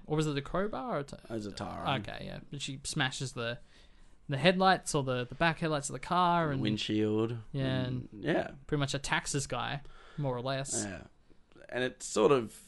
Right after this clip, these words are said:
Speaker 2: I think, a little too early for that scene. If you were go-, I would actually probably shift that scene later.
Speaker 1: Right.
Speaker 2: But then it could also come back to she's becoming more volatile.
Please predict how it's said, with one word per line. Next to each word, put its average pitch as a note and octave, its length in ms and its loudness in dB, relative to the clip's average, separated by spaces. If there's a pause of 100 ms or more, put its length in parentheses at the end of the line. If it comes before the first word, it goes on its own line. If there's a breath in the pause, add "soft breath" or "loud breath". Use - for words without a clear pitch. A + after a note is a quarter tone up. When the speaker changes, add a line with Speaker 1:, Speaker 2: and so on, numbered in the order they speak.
(480)
Speaker 2:
I B2+ 60 0
think, A#2+ 200 0
a G#2+ 40 0
little G#2 260 2
too G#2 320 0
early A2+ 460 -2 (420)
for - 120 -2
that A#2+ 220 4
scene. C3 300 0
If - 120 -4
you A2 120 2
were G#2 80 -2
go-, G#2 180 -4
I A2+ 120 0
would A2 100 0
actually G#2+ 240 -6
probably - 300 -10 (120)
shift - 320 -6
that - 200 -10
scene G2+ 480 -8 (1300)
later. G#2 440 -2 (300)
Speaker 1:
Right. A2+ 300 -2 (640 loud breath)
Speaker 2:
But A#2 120 2
then C3 120 4
it A#2+ 100 0
could B2+ 120 -2
also A#2+ 240 4
come A2 200 0
back G#2+ 240 2
to A2 140 -2
she's F#2+ 220 -6
becoming G#2+ 400 -4
more G2+ 160 -6
volatile. A2+ 720 4